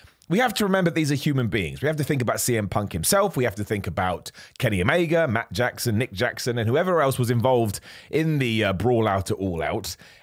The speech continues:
And it all comes down to whether or not they are able to work with each other. 'Cause I'm sure we've all been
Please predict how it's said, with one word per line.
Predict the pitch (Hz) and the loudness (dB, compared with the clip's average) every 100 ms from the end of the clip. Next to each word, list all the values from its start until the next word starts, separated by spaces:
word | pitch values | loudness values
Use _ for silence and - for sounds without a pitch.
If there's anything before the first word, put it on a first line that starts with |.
| - | -4
And | 196 | 0
it | |
all | 240 | 0
comes | 208 196 175 | 2 0 2
down | 160 170 160 156 160 - | 2 2 2 0 -4 -4
to | 175 165 | -2 0
whether | 151 165 160 | 2 2 2
or | 160 | 0
not | 156 156 - | 2 0 0
they | 147 | 0
are | 156 156 | 2 2
able | 139 147 135 135 | 2 0 0 -2
to | 160 | -2
work | 156 233 - | 0 0 0
with | 113 | -2
each | 98 73 | -2 -4
other. | 90 67 | -6 -6
'Cause | - | -2
I'm | 196 | 0
sure | 196 220 | 0 0
we've | 190 156 | 0 0
all | 160 | 0
been | 151 143 135 | 0 0 0